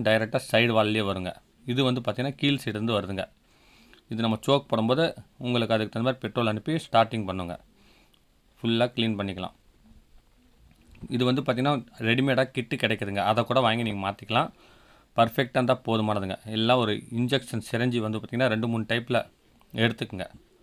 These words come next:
அந்த ஊசி வந்து மெலிசா இருந்துச்சுன்னா உங்களுக்கு இதே போதுங்க. இந்த வய-, வயர் பிரேக் கம்பெனிலாம் தேவையில்ல. ஃபஸ்ட்டு வந்து பார்த்தீங்கன்னா மெயின் ஜெட்டை கழட்டி உங்களுக்கு பெட்ரோல்ல ஊற வைக்கிறேங்க. இந்த இடத்துலலாம் வந்து உப்பு கட்டிருக்கக்கூடாது,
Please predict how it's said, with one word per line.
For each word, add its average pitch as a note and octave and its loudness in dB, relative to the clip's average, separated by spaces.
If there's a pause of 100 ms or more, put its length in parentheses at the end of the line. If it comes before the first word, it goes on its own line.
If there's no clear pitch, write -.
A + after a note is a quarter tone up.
(560)
அந்த G#2 0 (120)
ஊசி C#3+ 0
வந்து C3 0
மெலிசா B2 2
இருந்துச்சுன்னா A#2+ -2
உங்களுக்கு C3 -2 (200)
இதே B2+ 2 (120)
போதுங்க. G#2 -2 (320)
இந்த G#2+ -4 (100)
வய-, A2 2
வயர் A#2+ 4
பிரேக் A#2 -2
கம்பெனிலாம் G#2+ -4
தேவையில்ல. G2+ 2 (1040)
ஃபஸ்ட்டு A#2+ 0
வந்து A#2 0
பார்த்தீங்கன்னா B2 -2
மெயின் B2 4
ஜெட்டை A2+ -4
கழட்டி G#2 -4 (720)
உங்களுக்கு A#2 -2
பெட்ரோல்ல A#2 0
ஊற G#2+ 0
வைக்கிறேங்க. F2 -8 (800)
இந்த G#2+ -2
இடத்துலலாம் B2 0
வந்து A#2+ 0
உப்பு C3 -8
கட்டிருக்கக்கூடாது, G#2+ -4